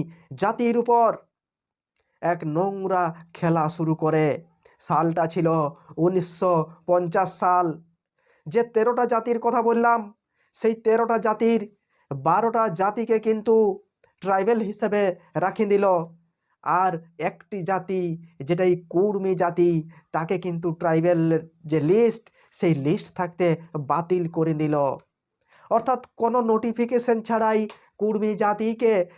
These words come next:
এই এসটি লিস্ট থাকতে বাতিল করা হয়েছে। সেদিন থাকতেই কিন্তু এই কুর্মী জাতি ভারত সরকার, তৎকালীন কংগ্রেস সরকারের দ্বারা কিন্তু বিপর্যস্ত হয়েছে, কংগ্রেস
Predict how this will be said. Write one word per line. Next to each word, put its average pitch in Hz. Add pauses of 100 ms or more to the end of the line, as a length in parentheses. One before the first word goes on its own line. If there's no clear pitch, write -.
(200)
এই 214 (320)
এসটি 220 (340)
লিস্ট 180
থাকতে 202 (380)
বাতিল 185
করা 180
হয়েছে। 175 (440)
সেদিন 175
থাকতেই 185
কিন্তু 175 (320)
এই 180 (160)
কুর্মী 175
জাতি 180 (420)
ভারত 190
সরকার, 196 (520)
তৎকালীন 196 (280)
কংগ্রেস 208 (140)
সরকারের 196 (120)
দ্বারা 180
কিন্তু 180 (880)
বিপর্যস্ত 175
হয়েছে, 170 (540)
কংগ্রেস 165